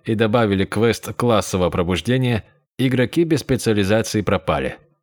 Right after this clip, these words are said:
Если нынешние геймеры увидят набор скиллов Мрачного Лорда, они даже не вспомнят об игроках без специализации,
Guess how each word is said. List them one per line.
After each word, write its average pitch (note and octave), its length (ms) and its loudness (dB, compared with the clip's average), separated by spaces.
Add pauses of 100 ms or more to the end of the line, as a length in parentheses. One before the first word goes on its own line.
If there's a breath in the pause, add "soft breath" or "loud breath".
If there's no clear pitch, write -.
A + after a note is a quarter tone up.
(720)
Если B2 400 0
нынешние G#2+ 540 0
геймеры G2 400 0
увидят G2 460 0
набор G#2 400 0
скиллов G2+ 420 -2
Мрачного F#2+ 480 0
Лорда, F#2 440 -2 (380)
они D#3+ 220 0
даже D3 220 0
не C#3+ 100 2
вспомнят D3+ 500 0
об C3 220 0
игроках A#2 520 0
без G#2+ 220 0
специализации, A2+ 960 -2